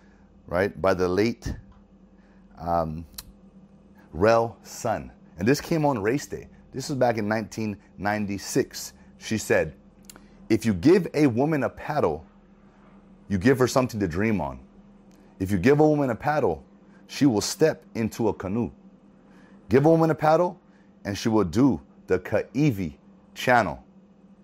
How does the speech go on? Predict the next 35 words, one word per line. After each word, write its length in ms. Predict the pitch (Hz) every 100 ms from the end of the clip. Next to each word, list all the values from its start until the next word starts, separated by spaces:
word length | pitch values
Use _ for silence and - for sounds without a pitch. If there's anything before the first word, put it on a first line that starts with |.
| - _ _
Give 180 | 110 110
a 40 |
woman 240 | 117 113 104
a 40 |
paddle, 400 | - 110 98 85 -
and 120 | 90
she 100 | 101
will 140 | 90
join 280 | 80 104 107
her 160 | 104 92
sisters 680 | - 156 - - 71 - - - _ _ _ -
as 200 | 92 76
Nawahine 640 | 110 120 110 127 107 71 - - - - -
Okekai." 680 | 101 - 87 - 87 69 - - _ - - - _ -
And 80 | 151
that's 160 | 196
another 240 | 214 208 -
thing 160 | 185
that 100 | 175
they 140 | 180 185
talked 320 | 175 190 -
about. 260 | 156 113
This 180 | 123 -
became 440 | 156 175 - 170 147
a 120 | 151
family. 500 | - 143 160 147 98
This 200 | 127 147
was 140 | 156
an 100 | 151
opportunity 560 | 147 135 120 143 135 120 - _
for 160 | - 117
them 260 | 131 127
to 340 | - 123 120 110 -
bond, 580 | 76 110 127 120 90 71 - _ _ _ _ _ -
like 180 | 117